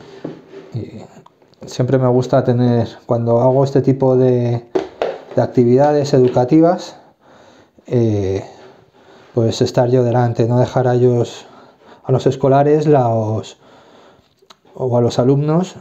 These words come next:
los, los animalitos. Mirad, lo que, lo que les he preparado aquí,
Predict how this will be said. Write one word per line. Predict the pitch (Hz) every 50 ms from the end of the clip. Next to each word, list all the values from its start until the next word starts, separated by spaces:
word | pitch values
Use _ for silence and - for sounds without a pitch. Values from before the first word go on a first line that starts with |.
| -
los, | 170 143 127 120 110 107 107 104 101 104 101 98 - - - -
los | 135 127 123 117 - -
animalitos. | 113 104 104 107 104 104 101 - - - - - _ - - - - - - _
Mirad, | - 139 139 143 135 131 147
lo | 143 135 127
que, | 135 147 135 131 131 127 127 120 107 - - - - - - - - _
lo | - 156 131 127
que | - 143 131
les | 131 135 131 -
he | 165
preparado | 156 165 175 170 165 170 170 170 165
aquí, | 160 139 - 180 175 175 175 -